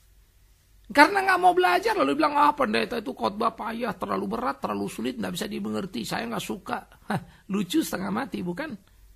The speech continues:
Saudara-saudaraku, Alkitab bukan soal kau suka apa tidak. Kalau kau mau bicara kebenaran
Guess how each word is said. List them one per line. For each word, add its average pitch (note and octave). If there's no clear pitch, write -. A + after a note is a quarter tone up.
Saudara-saudaraku, D#4
Alkitab C4
bukan E4
soal D4
kau E4+
suka F4
apa F4+
tidak. -
Kalau A3
kau C#4+
mau E4+
bicara D#4
kebenaran E4+